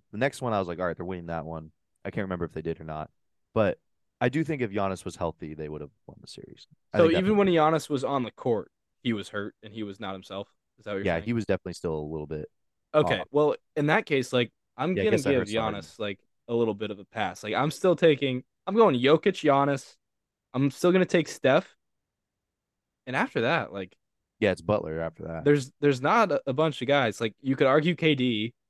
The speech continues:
Speaker 1: Not
Speaker 2: You could
Speaker 1: in this
Speaker 2: argue Embiid.
Speaker 1: No.
Speaker 2: I mean,
Speaker 1: Yeah,
Speaker 2: you
Speaker 1: you
Speaker 2: can't
Speaker 1: can't, I'm not,
Speaker 2: argue
Speaker 1: I'm not
Speaker 2: Tatum.
Speaker 1: argu-, I'm not arguing Embiid because that guy can, can't, I'm not arguing him. I'm out.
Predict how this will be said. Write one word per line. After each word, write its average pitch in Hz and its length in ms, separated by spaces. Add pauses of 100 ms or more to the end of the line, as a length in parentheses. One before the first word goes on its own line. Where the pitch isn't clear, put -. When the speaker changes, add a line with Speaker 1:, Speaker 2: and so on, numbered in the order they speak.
(380)
Speaker 1:
Not 104 260
Speaker 2:
You - 0
could - 60
Speaker 1:
in - 20
this 143 200
Speaker 2:
argue 135 220 (360)
Embiid. 120 580 (720)
Speaker 1:
No. 90 240 (240)
Speaker 2:
I 123 60
mean, 117 200
Speaker 1:
Yeah, 85 100
Speaker 2:
you 113 80
Speaker 1:
you 98 120
Speaker 2:
can't - 0
Speaker 1:
can't, 151 180
I'm 151 80
not, 147 120
Speaker 2:
argue 120 120
Speaker 1:
I'm - 100
not 143 120
Speaker 2:
Tatum. 101 120
Speaker 1:
argu-, 117 100 (400)
I'm 104 80
not 107 120
arguing 92 380
Embiid 82 360
because 80 300
that 85 180
guy 80 300 (800)
can, - 140
can't, 101 300
I'm 101 160
not 90 180
arguing 80 320
him. 78 240
I'm 101 140
out. 95 300